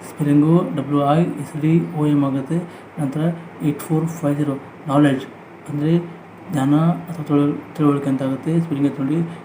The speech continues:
ಕೆ ಎನ್ ಡಬ್ಲ್ಯೂ, ಕೆ ಎನ್ ಓ ಡಬ್ಲ್ಯೂ ಎಲ್ ಇ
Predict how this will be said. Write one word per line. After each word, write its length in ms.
ಕೆ 80
ಎನ್ 120
ಡಬ್ಲ್ಯೂ, 240
ಕೆ 100
ಎನ್ 140
ಓ 100
ಡಬ್ಲ್ಯೂ 240
ಎಲ್ 140
ಇ 20